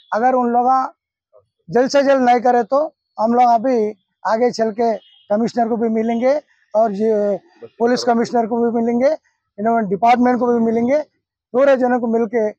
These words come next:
जहाँ बोले वहाँ कंप्लेंट दे के हमारे बस्ती को हम प्रोटेक्ट करेंगे। ये बस्ती वासियों को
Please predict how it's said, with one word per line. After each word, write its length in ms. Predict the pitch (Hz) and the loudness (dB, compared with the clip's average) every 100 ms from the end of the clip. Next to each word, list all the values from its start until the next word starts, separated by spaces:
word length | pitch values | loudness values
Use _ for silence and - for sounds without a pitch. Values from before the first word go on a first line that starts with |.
| _ _ 175 | _ _ -6
जहाँ 240 | 208 233 226 | 0 0 2
बोले 200 | 226 226 | 0 2
वहाँ 220 | 226 214 | 0 0
कंप्लेंट 400 | 208 208 226 202 | -4 -4 -4 -2
दे 140 | 214 | -4
के 140 | 196 208 196 _ _ - | -4 -8 -8 _ _ -4
हमारे 200 | 208 208 | -2 -2
बस्ती 320 | 180 - 240 | -2 -4 -6
को 340 | 202 233 185 - _ - | -4 -4 -4 -10 _ -8
हम 120 | 202 | -8
प्रोटेक्ट 360 | 180 214 247 208 | -6 -4 -4 -4
करेंगे। 400 | - 226 226 269 311 _ _ - | -4 -4 -2 -2 -4 _ _ -8
ये 80 | 208 | -2
बस्ती 280 | 208 - | -2 -2
वासियों 360 | 240 226 226 220 | -2 -2 -2 -6
को 320 | 196 226 196 | -4 -6 -6